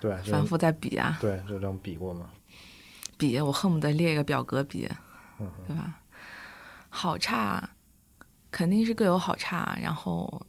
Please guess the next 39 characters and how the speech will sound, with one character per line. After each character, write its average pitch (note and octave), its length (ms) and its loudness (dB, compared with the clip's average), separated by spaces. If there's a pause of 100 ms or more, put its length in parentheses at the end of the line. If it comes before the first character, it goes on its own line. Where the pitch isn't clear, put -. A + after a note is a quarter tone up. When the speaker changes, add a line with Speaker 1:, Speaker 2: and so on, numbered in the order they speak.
(160)
Speaker 2:
嗯， D#3 340 0 (220)
纽 C#3 240 2
约， D3 320 2 (1120)
呃， C#3 440 -2 (480)
太 - 380 -2 (200)
便 G3+ 320 4
利 - 200 -2
了， - 200 -6
你 C#3+ 200 -4
非 B3 260 2
常 F3 320 0
能 F3 240 2
够 F3+ 340 2 (240)
容 D3+ 300 2
易 A3 220 6
地 D#3 260 0
去， E3+ 480 -2 (760)
呃， C#3+ 500 -2 (260)
接 G#3 220 4
触 G#3 260 -2
到 F3+ 360 0 (560)
各 C4 160 2
种， C#3+ 280 -2 (380)
呃， A#1+ 260 -6 (760)
就 D#3 200 -2
是 D3+ 540 -2 (120)
不 G3 100 4
管 F3 220 0
是 D#3 200 0
艺 E3+ 180 2
术 C#3+ 160 -2
的 C#3+ 60 0
还 C#3+ 140 -4
是 D3 60 -2
什 D3 180 0
么 B2 120 0
的， - 140 0
就 - 140 -2
是 F3 180 -2